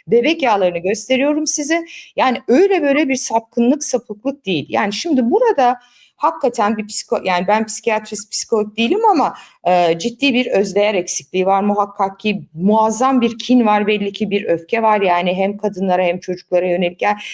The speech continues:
inanılmaz bir şey bu. Yani bunun, e, şey, açıklaması,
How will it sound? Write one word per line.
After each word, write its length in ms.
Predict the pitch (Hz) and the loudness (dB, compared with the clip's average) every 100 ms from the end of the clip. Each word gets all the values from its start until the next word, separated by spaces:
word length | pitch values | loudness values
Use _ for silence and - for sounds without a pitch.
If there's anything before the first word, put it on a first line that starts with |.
| - - | -14 0
inanılmaz 580 | 277 294 311 320 349 233 | 4 4 4 4 2 -2
bir 60 | |
şey 260 | - 196 180 | 0 0 2
bu. 80 | 190 | 0
Yani 240 | 196 202 | 2 2
bunun, 300 | 254 277 269 | 4 4 2
e, 260 | 196 190 190 | 2 2 0
şey, 300 | 233 190 - - - | 0 -2 -4 -14 -6
açıklaması, 600 | 226 - 262 254 262 254 | -6 -4 0 2 2 2